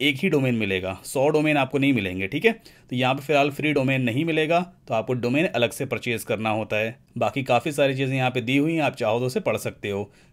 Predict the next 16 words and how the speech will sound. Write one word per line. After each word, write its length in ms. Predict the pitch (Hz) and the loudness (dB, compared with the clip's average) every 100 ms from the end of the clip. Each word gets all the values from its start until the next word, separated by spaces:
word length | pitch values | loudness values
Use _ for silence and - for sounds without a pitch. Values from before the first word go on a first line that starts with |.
| - | -4
फिलहाल 240 | 151 180 | 2 4
हम 100 | 220 | 4
simply 360 | 196 165 139 180 123 | 0 -4 -2 -2 2
add 220 | 113 113 | 0 0
to 100 | 139 | 0
cart 220 | 131 131 | 2 2
पे 60 | 139 | -2
क्लिक 220 | 131 107 | -4 -4
करेंगे। 380 | 107 104 107 165 - _ _ _ _ 127 | -2 -2 -4 -6 -8 _ _ _ _ -6
ओके, 260 | 139 190 - - - | 0 -2 -4 -20 -4
अब 120 | 123 123 | -2 0
यहाँ 260 | 131 165 | 0 0
पे 120 | 202 208 | 2 2
है 180 | 208 117 | 2 2
बिलिंग 320 | 127 143 165 | 2 2 0
साइकिल। 500 | 127 95 92 92 | 0 0 0 -4